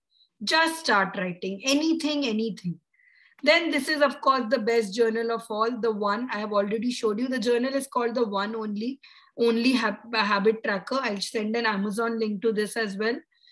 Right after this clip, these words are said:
It is a complete diary. If you use this diary, you wouldn't need workshops like this. You will just need, no, you'll just need this for begin with. It's a beautiful diary. You can color it, decorate it according to your way.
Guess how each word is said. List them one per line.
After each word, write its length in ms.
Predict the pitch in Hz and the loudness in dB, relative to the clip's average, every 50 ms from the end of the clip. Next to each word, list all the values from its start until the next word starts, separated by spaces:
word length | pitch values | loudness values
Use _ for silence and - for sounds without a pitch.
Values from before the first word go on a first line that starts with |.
| _ _ - | _ _ -2
It 100 | - 302 | 2 2
is 140 | 349 330 330 | 4 4 4
a 80 | 330 - | 4 6
complete 480 | 294 269 254 - 247 240 233 220 190 | 6 4 4 4 4 2 2 2 2
diary. 280 | 175 190 185 185 190 226 | 2 2 2 2 2 0
If 140 | 233 226 - | 0 0 0
you 120 | 302 311 | 2 4
use 320 | 302 277 294 311 320 254 247 | 4 4 4 4 2 0 0
this 200 | 302 302 269 247 | 0 0 2 4
diary, 300 | 285 277 269 269 277 285 | 4 4 4 4 2 2
you 160 | 277 277 277 | 0 0 0
wouldn't 280 | 262 254 254 262 254 | 0 0 0 0 2
need 220 | 254 247 254 254 220 226 | 2 2 2 2 0 0
workshops 520 | 214 202 196 - - - 220 208 180 - - | 0 0 -2 -2 -4 -6 -6 -6 -6 -6 -4
like 260 | 202 190 185 175 160 | -2 -2 -2 -2 -4
this. 260 | 180 180 170 - - - | -8 -10 -12 -12 -8 -6
You 120 | 208 226 | -2 0
will 120 | 240 247 240 | 2 2 2
just 280 | 202 254 254 254 254 | 4 2 2 2 4
need, 220 | 269 247 247 247 240 | 6 6 6 6 4
no, 400 | 233 233 240 247 247 240 254 240 | 4 2 2 2 0 0 -2 -2
you'll 200 | 226 220 226 220 | -4 -6 -6 -2
just 260 | 202 240 240 240 - | 0 0 0 0 -2
need 260 | 214 214 208 190 175 170 | -4 -2 -2 -2 -2 -4
this 260 | 202 196 - - - - 175 | -4 -6 -8 -12 -18 -14 -6
for 160 | - 196 190 | -4 -2 -2
begin 360 | 180 170 175 143 - 87 165 - - | -2 -4 -10 -14 -14 -16 -18 -18 -18
with. 120 | - - _ _ _ _ _ _ _ _ _ | -20 -20 _ _ _ _ _ _ _ _ _
It's 80 | - - | -6 -4
a 40 | 214 | 0
beautiful 580 | 180 180 226 254 262 - 285 254 269 302 302 | 2 4 4 4 4 4 0 0 0 0 2
diary. 320 | 254 269 233 226 214 226 240 | 2 4 4 4 4 4 4
You 180 | 240 233 226 | 2 2 0
can 200 | 220 233 220 214 | 0 -2 -2 -2
color 280 | - - 226 226 240 247 | 0 0 0 2 2 2
it, 260 | 247 254 254 226 202 | 2 0 0 0 0
decorate 500 | 190 208 185 - 240 233 233 233 220 233 | 0 -2 0 0 2 2 4 2 2 2
it 100 | 240 220 | -2 -4
according 460 | 233 - - 214 208 202 208 214 208 | -4 -4 -2 -2 -2 -2 -4 -6 -6
to 60 | 202 226 | -4 -2
your 200 | 226 226 220 208 | -2 -2 -2 -2
way. 320 | 208 208 214 240 269 - | -2 0 0 -2 -2 -6